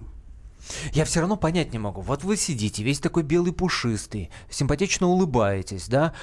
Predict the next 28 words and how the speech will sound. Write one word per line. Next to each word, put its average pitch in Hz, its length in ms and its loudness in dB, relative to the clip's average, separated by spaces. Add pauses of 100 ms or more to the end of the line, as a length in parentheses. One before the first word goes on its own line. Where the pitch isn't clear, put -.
А 123 100 4
из-за 131 200 2
вас 208 180 4
самолет 190 400 4
чуть 110 220 -6
не 110 80 0
сбили. 104 300 0
Ну, 117 120 2
предположите 202 720 4
хотя 139 480 4
бы, 156 120 2
почему 165 720 4
они 127 180 2
к 123 100 -4
вам 170 200 4
так - 200 0
прицепились. 123 680 -2 (300)
Ну, 131 80 2
по 147 100 4
большому 185 400 4
счету, 196 300 2
из 135 180 -2
всего 185 300 4
того, 160 320 6
о 113 60 4
чем 156 200 0
вы 120 80 0
говорите, 123 520 2